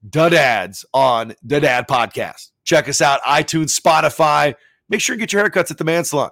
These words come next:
Make sure and bank at Rely Bank. And make sure to join us every week for the Dad Podcast. Thanks for hanging out as another edition is turned here on the,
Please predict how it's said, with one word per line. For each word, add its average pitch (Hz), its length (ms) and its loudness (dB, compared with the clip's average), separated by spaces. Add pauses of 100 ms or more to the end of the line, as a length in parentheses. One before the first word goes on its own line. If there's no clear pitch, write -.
(120)
Make 104 140 -14
sure 151 100 -6
and 139 100 -8
bank 151 240 -2
at 160 60 -8
Rely 156 320 2
Bank. 143 340 -2 (300)
And 117 80 -8
make 151 120 0
sure 165 160 0
to - 40 -4
join 156 220 2
us 143 100 -4
every 156 180 0
week 151 220 -2
for 147 100 -6
the 143 80 -4
Dad 143 280 -2
Podcast. 135 640 -2 (280)
Thanks 185 180 0
for 185 120 -2
hanging 185 240 0
out 165 160 2
as 143 100 -4
another 165 300 2
edition 151 320 -2
is 147 80 -4
turned 160 260 -4
here 160 140 0
on 151 80 2
the, 139 160 -2